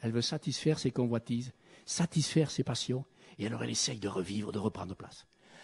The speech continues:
Comment faire pour triompher ? Regardez-vous. Oh, oh, qu'est-ce que tu te réveilles, toi ?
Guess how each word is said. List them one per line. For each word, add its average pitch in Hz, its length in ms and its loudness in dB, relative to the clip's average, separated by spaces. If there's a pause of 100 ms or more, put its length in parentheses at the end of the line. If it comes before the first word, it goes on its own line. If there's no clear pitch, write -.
(240)
Comment 392 320 12
faire 320 260 6
pour 170 120 4
triompher ? 135 520 4 (280)
Regardez-vous. 143 960 8 (920)
Oh, 170 300 12
oh, 170 60 12
qu'est-ce - 180 8
que 226 80 8
tu 190 40 6
te - 80 6
réveilles, 226 440 12
toi ? 208 340 8